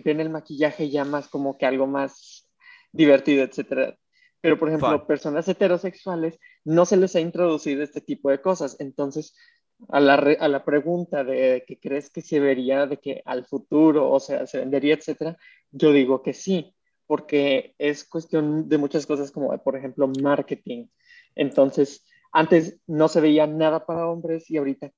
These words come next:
Speaker 1: cada vez se ve más. Este, por ejemplo, o-, o una
Speaker 2: Que de
Speaker 1: cosa
Speaker 2: hecho,
Speaker 1: que
Speaker 2: con
Speaker 1: introduce
Speaker 2: eso que, con eso que dijiste del, del, del marketing, güey, las marcas ahorita están teniendo estrategias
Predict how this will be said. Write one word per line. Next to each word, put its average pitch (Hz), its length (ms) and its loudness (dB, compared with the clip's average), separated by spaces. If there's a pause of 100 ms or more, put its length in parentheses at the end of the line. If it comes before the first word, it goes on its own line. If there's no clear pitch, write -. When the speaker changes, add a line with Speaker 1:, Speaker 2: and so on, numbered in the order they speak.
Speaker 1:
cada 147 180 -4
vez 139 180 -4
se 135 80 -10
ve 127 120 -4
más. 165 540 -4
Este, 139 500 -6 (640)
por 127 120 -12
ejemplo, 135 400 -2
o-, - 240 -4
o 135 160 -4
una 147 180 -4
Speaker 2:
Que 139 40 -2
de 135 60 -2
Speaker 1:
cosa 143 140 -4
Speaker 2:
hecho, 190 100 -4
Speaker 1:
que - 0 -
Speaker 2:
con 147 100 -2
Speaker 1:
introduce 139 360 -2
Speaker 2:
eso 139 180 -4
que, - 80 -20
con 143 140 -10
eso 151 140 -12
que 175 80 -8
dijiste 143 680 -10
del, 107 260 -12
del, 117 320 -12
del 113 180 -8
marketing, 117 420 -8
güey, 175 300 -8 (280)
las 117 280 -2
marcas 120 360 -4
ahorita 120 240 -6
están 131 200 -6
teniendo 131 300 -2
estrategias 123 920 -4